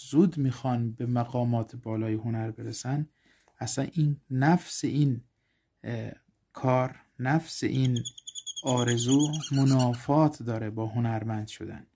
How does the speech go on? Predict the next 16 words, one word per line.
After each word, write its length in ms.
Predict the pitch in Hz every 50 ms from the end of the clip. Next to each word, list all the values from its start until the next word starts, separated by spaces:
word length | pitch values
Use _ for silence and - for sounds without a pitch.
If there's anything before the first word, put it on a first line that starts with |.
| _ _ _ _ _ _ _ _ _ _ _ _ _ _
اگر 380 | - 139 156 170 170 180 170 160
شما 380 | 139 - - - 131 131 127
بخواید 400 | 113 - 117 - - 127 117 110 110
سرعت 760 | - - - - - 131 127 123 - - - 156 175 175 -
پیدا 320 | _ 139 127 120 117 117 117
کنید 300 | - - 120 120 117 113
در 200 | 117 110 110 113 - -
پیشرفتتون، 880 | 123 120 120 - - 139 156 151 - - 117 - - 123 127 131 135 135 - _ _ _ _ _ _ _ - - _ - _ - - - -
باید 440 | - 127 127 127 135 151 170 156 -
بدون 500 | 135 135 131 127 135 131 127 127 123 123
سرعت 840 | 117 - - - - 123 123 117 120 - - - 147 139 139 - _
مشق 400 | 120 107 107 107 - - - _
کنید. 340 | - _ - 107 110 - _ _ _ _ _ _ _ _ _
این 260 | - 143 151 147 135
نکته 360 | 131 120 117 - - - 139 135
رو 260 | 139 131 120 123